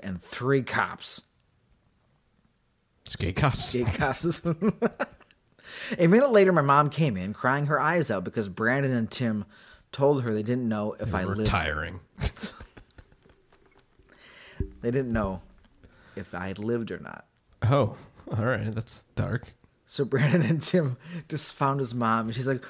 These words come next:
Speaker 1: "Where's my son? We don't know if he's alive." What?
Speaker 2: Oh, God.
Speaker 1: Oh, okay. And he was being chased by this maniac? Oh, yeah.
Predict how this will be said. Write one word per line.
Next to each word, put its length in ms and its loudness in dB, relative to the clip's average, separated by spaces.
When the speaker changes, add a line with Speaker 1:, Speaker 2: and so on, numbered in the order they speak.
Speaker 1:
"Where's 160 4
my 140 8
son? 320 6
We 100 12
don't 80 12
know 80 8
if 60 10
he's 100 6
alive." 560 8
What? 440 10
Speaker 2:
Oh, 420 8
God. 380 -2
Speaker 1:
Oh, 240 6
okay. 420 2
And 100 4
he 140 6
was 120 4
being 160 4
chased 260 2
by 40 0
this 160 0
maniac? 560 4
Oh, 120 4
yeah. 280 -2